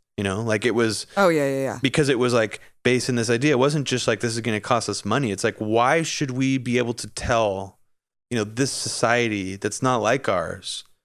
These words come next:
Speaker 1: what to do or how to behave, you know, and then kill thousands of their civilians to try to prove to them why we're right?
Speaker 2: Right, right, right.
Speaker 1: And that was, like, the direction that people like, um, like, Harry Browne came from, for example. And yeah, a lot of his economic shit was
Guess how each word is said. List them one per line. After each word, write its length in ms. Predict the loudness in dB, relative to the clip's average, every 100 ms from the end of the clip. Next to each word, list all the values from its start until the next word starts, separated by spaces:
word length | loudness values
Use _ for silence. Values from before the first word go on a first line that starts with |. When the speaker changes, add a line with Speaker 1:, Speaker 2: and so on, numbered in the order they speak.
| _
Speaker 1:
what 160 | -4 -2
to 80 | -2
do 420 | 0 0 0 -4
or 140 | 0 2
how 140 | 2
to 80 | 0
behave, 640 | -2 -4 -2 -2 -6 -16 _ _ _ _ _
you 60 | -2
know, 100 | -2
and 140 | 0
then 140 | 0 -2
kill 400 | -4 0 2 2
thousands 500 | 2 2 2 -2 -4
of 80 | -2
their 140 | -2
civilians 500 | -2 -2 -2 -2 -4
to 60 | -2
try 120 | -2
to 100 | -2
prove 320 | -2 -2 -2
to 60 | -4
them 180 | -4 -2
why 160 | -2
we're 200 | -2 -2
right? 220 | -2 -4 -2
Speaker 2:
Right, 200 | 0 0
right, 100 | 0
right. 240 | -2 -4 -8 _ _ -4
Speaker 1:
And 200 | 0 2
that 160 | 0 0
was, 160 | -2
like, 140 | -4 -4
the 60 |
direction 520 | -2 0 0 -2 -2 -2
that 240 | -2 -4
people 320 | -6 0 2
like, 500 | 2 2 0 -4 -2
um, 280 | 0 0 0
like, 180 | -2 0
Harry 200 | 2 2
Browne 420 | 2 2 2 -2
came 320 | -4 -6 -6
from, 320 | -6 -6 -6 -8
for 200 | -6 -4
example. 560 | -4 -6 -6 -10 -10 _ _ _ _ _ -4
And 100 | 0
yeah, 160 | 4 4
a 40 |
lot 160 | 4 4
of 60 |
his 140 | 4 2
economic 520 | 2 2 2 0 0
shit 200 | 0 0
was 260 | 0 -4